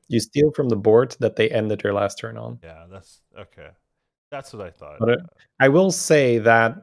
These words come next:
Speaker 1: um, when you discover scabs from Panda, it seems like it does take real
Speaker 2: The
Speaker 1: board into
Speaker 2: snapshot, okay,
Speaker 1: account.
Speaker 2: okay.
Speaker 1: Because there are some moments where you know your opponent wouldn't have been able to have a Nomi yet or something, right? And you steal a Nomi anyway,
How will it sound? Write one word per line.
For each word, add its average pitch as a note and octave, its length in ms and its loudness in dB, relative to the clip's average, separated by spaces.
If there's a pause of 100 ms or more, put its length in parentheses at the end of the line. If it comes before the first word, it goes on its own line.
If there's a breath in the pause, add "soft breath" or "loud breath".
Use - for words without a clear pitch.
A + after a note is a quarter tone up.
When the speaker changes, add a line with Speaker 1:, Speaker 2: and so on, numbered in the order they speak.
(120)
Speaker 1:
um, A2+ 480 0
when D3 560 -2
you D3+ 120 0
discover C3+ 580 -2
scabs - 680 -2
from G#2 300 -8
Panda, G3 580 -4 (520 soft breath)
it A#2+ 140 -4
seems C3 360 -6
like A#2+ 240 0
it G#2+ 340 -8
does B2 400 2
take G#2 400 2
real G#2+ 540 2
Speaker 2:
The - 0 -
Speaker 1:
board G#2 420 0
into G#2 200 -8
Speaker 2:
snapshot, A2+ 80 -8
okay, A2 140 -12
Speaker 1:
account. G#2+ 280 -18 (140)
Speaker 2:
okay. - 380 -20
Speaker 1:
Because A2 320 2
there A#2+ 140 6
are A#2 180 6
some A#2 300 0
moments A2+ 380 0
where A2 100 0
you G#2 160 -4
know G#2 280 0
your A2 140 0
opponent G#2+ 440 -2
wouldn't A#2+ 240 2
have A2 120 -2
been A2 140 -2
able G#2 240 0
to G#2+ 140 -4
have G#2+ 180 0
a G2+ 40 0
Nomi G2+ 300 -2
yet G2 180 -6
or G#2 60 -6
something, A2 420 -12
right? G#2+ 200 -4
And G#2 140 -8
you G2+ 60 -6
steal G#2+ 280 -6
a G#2 40 -6
Nomi G2+ 260 -6
anyway, G#2 380 -10